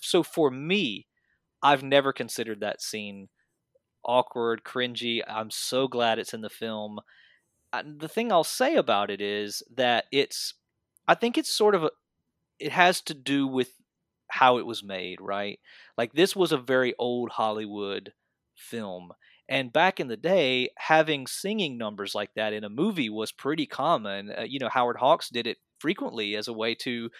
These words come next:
show bonding among the characters. And so I don't think it would have seemed as out of place to audiences of the time, or, or even possibly a decade earlier than this film,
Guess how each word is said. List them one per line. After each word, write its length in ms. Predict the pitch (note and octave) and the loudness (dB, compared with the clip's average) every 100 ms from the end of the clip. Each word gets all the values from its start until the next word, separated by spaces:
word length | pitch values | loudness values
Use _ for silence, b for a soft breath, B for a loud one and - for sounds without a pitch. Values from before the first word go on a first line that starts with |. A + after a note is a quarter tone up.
| b | b
show 280 | - - B2+ | -4 0 0
bonding 480 | A#2+ A#2 A#2+ B2 A2+ | 2 2 2 -2 -6
among 240 | A2 A2+ | -6 -6
the 80 | G#2+ | -8
characters. 600 | - A#2+ A#2 - G#2 G2+ | -4 0 0 -2 -6 -6
And 80 | G#2+ | -6
so 140 | - | 0
I 80 | C3 | 4
don't 180 | G#3 E4 | 4 2
think 160 | A#3+ A3+ | -4 -4
it 80 | F#3+ | -4
would 100 | C3+ | -4
have 80 | - | -4
seemed 280 | - D3+ | -6 -4
as 120 | C3 B2 | -2 2
out 160 | A#2+ | 2
of 100 | A2+ | 0
place 500 | - B2+ A#2+ A2+ - b b b - | -4 -2 -2 -2 -6 b b b -4
to 200 | D3+ - | -4 2
audiences 720 | C3+ D#3+ D3+ - B2+ A#2+ A2 | 6 6 6 -4 -4 -4 -4
of 180 | B2+ A#2+ | -2 -2
the 80 | A#2 | -4
time, 380 | - D#3 C#3+ B2+ | -2 2 2 0
or, 100 | - _ | -6 _
or 160 | D#3 - | 0 2
even 320 | A3 A#3+ G3+ | 0 2 0
possibly 720 | - D#3+ D3+ C#3+ C#3 C3+ B2 b b - | 0 -2 -2 -2 0 0 -2 b b -6
a 80 | |
decade 500 | B2 C3+ C3+ C3+ A#2 G#2 | 0 0 0 0 -2 2
earlier 420 | E3+ A3 D#3+ G#2 | 4 4 4 0
than 260 | G2 F#2+ F#2+ | -4 -8 -8
this 180 | G2 - | -10 -10
film, 380 | G#2 G2 - | -8 -10 -12